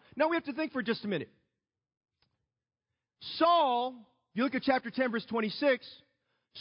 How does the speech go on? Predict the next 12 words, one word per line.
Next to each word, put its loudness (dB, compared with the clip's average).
Saul 2
was 2
from 0
Gibeah. 4
He 4
was 2
a 4
Benjamite. 0
Most 4
of -2
the -2
Benjamites, 0